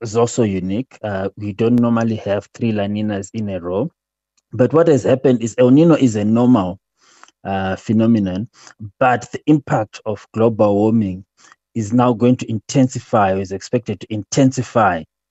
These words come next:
that heating that naturally occurs from an El Nino. So because of that added effect, uh, the climate-induced effect,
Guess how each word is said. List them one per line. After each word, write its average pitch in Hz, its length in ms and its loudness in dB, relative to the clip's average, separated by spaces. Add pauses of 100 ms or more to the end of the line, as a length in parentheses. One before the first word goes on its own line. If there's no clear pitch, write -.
(440)
that 123 260 0
heating 107 540 -2
that 95 200 -4
naturally 107 480 -4
occurs 104 600 -4
from 92 460 -10
an 196 160 -10
El 185 180 -6
Nino. 202 400 -4 (600)
So - 180 0
because 120 560 0
of - 300 -4
that 127 240 0 (120)
added 104 480 0
effect, - 540 -4
uh, 92 220 -6
the 92 140 -10
climate-induced 104 1080 -6
effect, - 500 -10